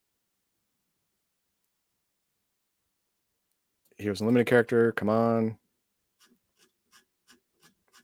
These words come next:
I should have had this open already. My,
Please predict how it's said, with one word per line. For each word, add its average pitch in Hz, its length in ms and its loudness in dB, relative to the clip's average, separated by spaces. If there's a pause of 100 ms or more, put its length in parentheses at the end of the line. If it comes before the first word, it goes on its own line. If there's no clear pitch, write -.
(1300)
I 113 60 -12
should 113 160 2
have 110 60 6
had 107 100 6
this 101 140 0
open 104 180 2
already. 101 300 2
My, 104 140 -2